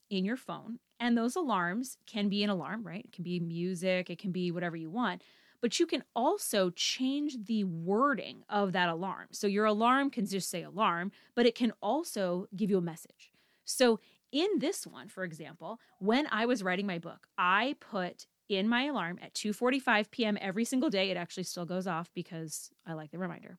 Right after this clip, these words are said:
But anyway, it says, "You are an author. You will change lives." Now, it really said this, and my family thinks it's hilarious. They are, they said, "Oh, Mom, you're an author. You're gonna change lives."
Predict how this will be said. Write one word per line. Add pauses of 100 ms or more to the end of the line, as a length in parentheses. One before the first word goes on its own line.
But (420)
anyway, (380)
it
says,
"You
are
an
author. (180)
You
will
change
lives." (380)
Now,
it
really
said
this,
and
my
family
thinks
it's
hilarious.
They
are,
they
said,
"Oh,
Mom,
you're
an
author.
You're
gonna
change
lives."